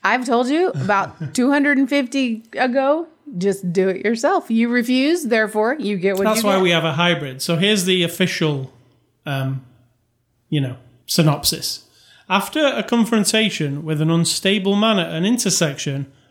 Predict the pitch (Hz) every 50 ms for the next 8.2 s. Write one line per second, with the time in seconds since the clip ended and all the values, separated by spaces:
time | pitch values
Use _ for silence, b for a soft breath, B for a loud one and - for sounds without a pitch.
0 | b b 160 160 156 156 202 269 294 254 196 165 160 165 160 160 170 - - 175
1 | 170 170 151 139 151 143 151 - - 170 165 175 185 185 196 196 196 - 202 185
2 | 151 165 170 160 147 151 147 151 160 165 160 156 151 139 131 127 123 - - -
3 | _ _ _ _ _ _ _ _ - - - _ _ _ _ _ _ _ - 147
4 | 143 135 156 - - 254 - - - - - - 220 208 202 180 175 170 156 143
5 | 147 - - - - - - - - - - - 240 311 311 - - - - -
6 | - 226 254 254 - - - - _ _ _ _ _ _ _ _ _ _ _ _
7 | - 196 202 262 220 - - - - - _ _ _ _ - - 170 151 - -
8 | 151 127 -